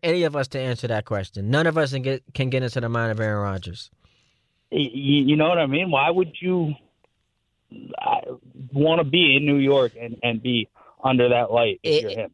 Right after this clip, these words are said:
Speaker 1: I-, if you're Aaron Rodgers, and I appreciate the call, and you need to be sold on playing in New York, here is the pitch that I will make to him.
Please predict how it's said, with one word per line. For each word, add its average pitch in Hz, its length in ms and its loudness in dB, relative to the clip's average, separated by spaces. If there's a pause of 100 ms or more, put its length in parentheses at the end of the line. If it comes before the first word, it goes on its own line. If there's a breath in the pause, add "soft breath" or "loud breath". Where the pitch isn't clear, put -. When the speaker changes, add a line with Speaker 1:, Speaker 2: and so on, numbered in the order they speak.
(120)
Speaker 1:
I-, 151 220 2
if 151 220 -2
you're 185 180 0
Aaron 170 280 0
Rodgers, 139 340 0
and 120 120 -4
I 117 40 -2
appreciate 117 440 -4
the 110 80 -8
call, 95 280 -10 (800)
and 113 800 -4 (220)
you 147 360 0
need 156 240 -2
to 139 100 -2
be 127 140 -4
sold 143 800 -2
on 120 420 -4
playing 123 500 -4
in 117 240 -6
New 117 80 -2
York, 95 420 -8
here 165 380 -2
is 147 140 -2
the 120 100 -6
pitch - 300 -6
that 110 140 -4
I 107 80 -2
will 107 160 -2
make 101 300 -6
to - 140 -8
him. 92 280 -8